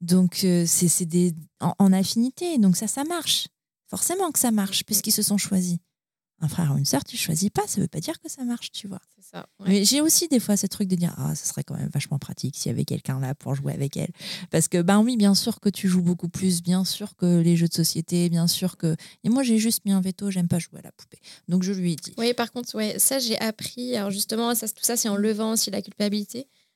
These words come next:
Speaker 2: euh, à dire, en fait, ça, non.
Speaker 1: Mm.
Speaker 2: Ça, tu vois, euh, pff, non. Par contre, ça, ok.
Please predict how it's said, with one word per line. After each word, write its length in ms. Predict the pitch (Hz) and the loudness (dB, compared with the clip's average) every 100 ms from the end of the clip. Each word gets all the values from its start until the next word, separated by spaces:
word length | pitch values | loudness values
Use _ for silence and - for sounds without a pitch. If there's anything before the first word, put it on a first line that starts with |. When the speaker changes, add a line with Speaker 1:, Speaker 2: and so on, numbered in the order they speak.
| _ | _
Speaker 2:
euh, 160 | 214 208 - | -2 -2 0
à 160 | 214 | -2
dire, 300 | 208 233 269 | 0 0 0
en 80 | 233 | -2
fait, 180 | 247 277 | -4 -4
ça, 100 | 302 | -4
non. 180 | 269 277 _ _ - | -4 -8 _ _ -10
Speaker 1:
Mm. 140 | 240 240 - | -10 -10 -8
Speaker 2:
Ça, 140 | 285 | -6
tu 120 | 294 - | -4 -2
vois, 80 | |
euh, 380 | 277 285 254 240 | -2 0 0 -2
pff, 300 | 240 - - - | -4 -10 -10 -6
non. 160 | 254 | -6
Par 120 | 262 233 | -6 -2
contre, 140 | 453 | 0
ça, 160 | - 440 453 | 2 2 -2
ok. 160 | - | 0